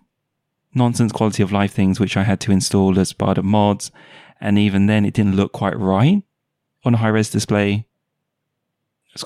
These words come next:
very unsatisfying, and the enhanced edition took all that away from me. I think another one was Majora's Mask as well. I played Majora's Ma-, Mask on emulator, and then y-,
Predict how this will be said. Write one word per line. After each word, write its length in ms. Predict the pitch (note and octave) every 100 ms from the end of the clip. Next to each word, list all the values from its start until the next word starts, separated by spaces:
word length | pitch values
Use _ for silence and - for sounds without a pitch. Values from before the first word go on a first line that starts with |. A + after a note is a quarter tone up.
| -
very 180 | D#3 C3+
unsatisfying, 920 | B2 G#2+ F#2+ - F2+ F2 F2 G2+ _ _
and 120 | - G#2+
the 40 |
enhanced 360 | G#2 A#2 A#2 A2
edition 300 | G2 - F2+ _
took 300 | - A2+ - B2
all 240 | A2 G#2+
that 200 | G#2+ G2
away 140 | F#2
from 180 | F2+ -
me. 200 | F2+ - _ _ _ _ _ _ _ _ _ _ _ _ _ _ _ _ _ -
I 40 |
think 140 | C3 C3
another 280 | B2+ F3 E3+
one 160 | A2+
was 180 | G2 G#2
Majora's 440 | G2+ G#2 G2+ F#2 A#2+
Mask 300 | G#2+ - F#2+
as 80 | G#2+
well. 80 | -
I 40 |
played 240 | D3 D#3+
Majora's 340 | C3 C#3+ C3+ A#2
Ma-, 120 | - - -
Mask 300 | C3+ B2 -
on 60 | -
emulator, 760 | G#2 B2 C#3 C#3 C3+ E3 F#3 - _ _ _ _ _ _ _ _ _ -
and 80 | B2+
then 120 | A#2+
y-, 120 | A2+